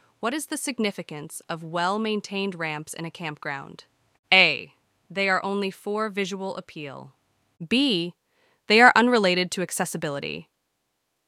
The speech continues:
C. They are for the convenience of the staff. D. They allow for easy movement, especially for guests with mobility impairments. Question thirty-one. What does facility accessibility in a campground signify?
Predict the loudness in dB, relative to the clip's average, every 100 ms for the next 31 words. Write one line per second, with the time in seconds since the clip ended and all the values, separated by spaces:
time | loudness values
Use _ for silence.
0 | _ -18 -14 -12 -14 _ _ _ -6 -6
1 | -6 -6 -6 -8 -10 -10 -8 -6 -6 -8
2 | -12 -14 -16 -8 -6 -6 -6 -16 _ _
3 | _ _ _ _ _ _ _ _ _ -14
4 | -12 -10 -12 -16 _ _ -8 -4 0 0
5 | -2 -8 -8 -6 -4 -4 -6 -8 -16 -18
6 | -20 _ -14 -6 -6 -4 -6 -8 -8 -12
7 | -6 -6 -8 -18 -16 -12 -10 -8 -6 -6
8 | -8 -12 -14 -14 -16 -16 -20 -20 -20 _
9 | _ _ _ _ _ _ _ _ _ _
10 | _ _ _ _ _ _ 2 2 2 2
11 | 2 0 -2 -4 -4 -10 _ _ _ _
12 | _ _ -6 -2 -4 -4 -8 -6 -6 -2
13 | -4 -4 -8 -8 -10 -8 -6 -8 -10 -10
14 | -10 -10 -10 -10 -10 -14 -14 -14 -14 -14